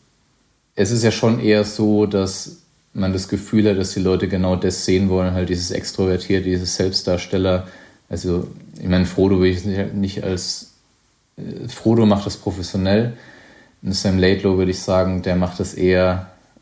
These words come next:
ähm, auf die,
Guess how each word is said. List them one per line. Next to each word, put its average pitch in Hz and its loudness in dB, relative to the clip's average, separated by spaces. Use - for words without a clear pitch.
ähm, 90 -8
auf 87 -4
die, 90 0